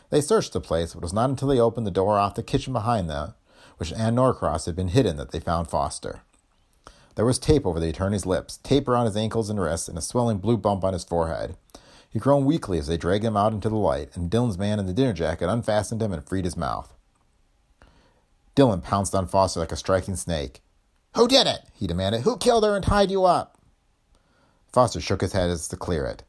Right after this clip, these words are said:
"Is she dead? The, the, the blonde, I mean?" He struggled to his feet, stood swaying for a moment, his eyes settling on Dillon. "You ought to know," he said to the little man.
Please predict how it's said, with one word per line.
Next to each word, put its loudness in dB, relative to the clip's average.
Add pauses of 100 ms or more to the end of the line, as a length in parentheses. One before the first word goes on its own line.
(1700)
"Is -2
she 0
dead? 2 (160)
The, 0 (200)
the, -4 (220)
the -2
blonde, 0
I 2
mean?" -2 (720)
He -2
struggled 4
to -2
his 0
feet, -4
stood -4
swaying 0
for -2
a 0
moment, -4
his -2
eyes 0
settling 2
on 0
Dillon. -4 (2000)
"You 6
ought 6
to -2
know," 4 (1900)
he -4
said -4
to -6
the -6
little -4
man. -4